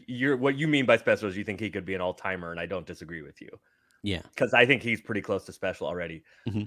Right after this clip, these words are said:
Speaker 1: You know what we need to do? We need to, just, like, off the top of our heads, the reason I'm saying this is because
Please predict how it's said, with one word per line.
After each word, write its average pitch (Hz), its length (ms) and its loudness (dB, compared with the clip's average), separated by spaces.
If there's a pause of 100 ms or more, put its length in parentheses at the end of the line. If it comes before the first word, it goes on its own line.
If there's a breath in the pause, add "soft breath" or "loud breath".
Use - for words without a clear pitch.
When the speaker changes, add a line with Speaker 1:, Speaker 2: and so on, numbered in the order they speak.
Speaker 1:
You 143 120 4
know 180 100 6
what 226 240 12
we 147 160 6
need 135 180 4
to 127 100 -4
do? 120 420 -2 (180)
We 120 160 -2
need 160 220 0
to, 143 160 4
just, 117 180 -2
like, 113 140 6
off 113 180 6
the 113 80 0
top 107 240 4
of 95 80 -2
our 104 140 6
heads, 95 320 0 (100)
the 110 140 0
reason 139 240 2
I'm 120 100 4
saying 107 260 2
this 98 200 -2
is 92 60 -8
because 92 280 -4